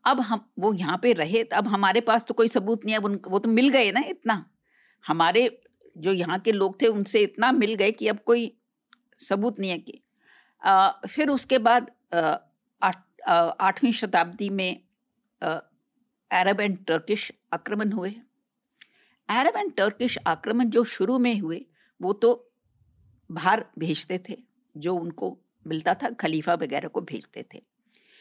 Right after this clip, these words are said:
लेकिन जब उनका शासन स्थापित हुआ तब तो उन्होंने भेजा नहीं। तो उन्होंने उस टाइम जो किसान, क्योंकि खेती से ही सारी, अ, सरकार को आमदनी मिलती थी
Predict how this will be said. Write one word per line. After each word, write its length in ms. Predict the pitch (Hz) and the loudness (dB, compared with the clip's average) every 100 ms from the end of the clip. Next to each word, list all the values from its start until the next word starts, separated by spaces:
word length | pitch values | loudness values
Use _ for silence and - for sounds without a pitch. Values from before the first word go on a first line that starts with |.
| _ | _
लेकिन 420 | 208 247 294 254 | -2 0 0 -2
जब 320 | 170 233 285 - | 2 2 2 0
उनका 420 | 226 202 240 - _ _ _ _ _ - | -2 0 -2 -2 _ _ _ _ _ -12
शासन 540 | - 190 202 - 294 | -2 2 2 2 2
स्थापित 560 | 233 - 143 - - - | 0 -2 -6 -6 -14 -18
हुआ 160 | _ - _ - _ _ _ 202 | _ -20 _ -20 _ _ _ -6
तब 120 | 202 262 | -2 0
तो 60 | |
उन्होंने 640 | 247 226 208 208 226 370 _ _ _ _ _ _ 156 | 0 0 0 2 2 0 _ _ _ _ _ _ -4
भेजा 320 | 156 190 226 | 0 2 2
नहीं। 220 | 170 359 - _ _ _ - - _ _ _ _ _ - | -2 -6 -14 _ _ _ -16 -16 _ _ _ _ _ -6
तो 60 | 311 | -6
उन्होंने 580 | - 247 262 466 349 | -4 0 2 4 2
उस 400 | 311 - 226 - | -2 -2 -2 -2
टाइम 260 | 180 156 196 - _ _ _ _ 170 | -2 -2 -2 -8 _ _ _ _ 0
जो 140 | 226 | 0
किसान, 600 | 233 214 - 196 - - - | 0 -4 0 0 0 -6 -8
क्योंकि 300 | 196 202 240 | -8 -4 -6
खेती 420 | 240 214 190 247 | -4 -4 -2 -2
से 140 | 262 247 | 2 2
ही 200 | 240 247 | 2 0
सारी, 500 | - 196 220 - _ _ _ _ _ _ - | 0 0 -2 -6 _ _ _ _ _ _ -6
अ, 160 | 175 175 | -4 -2
सरकार 540 | - 190 175 190 202 | -2 -2 2 2 2
को 360 | 202 220 220 - 175 | 0 -2 -2 -4 0
आमदनी 380 | 175 175 220 | 0 0 -2
मिलती 320 | 226 180 - 170 | -2 -2 -6 -10
थी 260 | - - | -12 -18